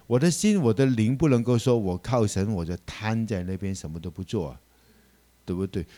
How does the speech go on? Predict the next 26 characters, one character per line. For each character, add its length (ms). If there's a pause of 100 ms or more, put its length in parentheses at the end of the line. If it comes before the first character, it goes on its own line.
(120)
那 220
我 120
怎 180
么 120
去 180
靠 280
神 300
呢？ 180 (240)
那 140
等 220
于 100
是 260 (220)
我 220
要 180
跟 300
神 420
配 260
合 260
啊。 120 (440)
那 200
神， 380 (100)
所 180
以 40
我 240
要 160
用， 200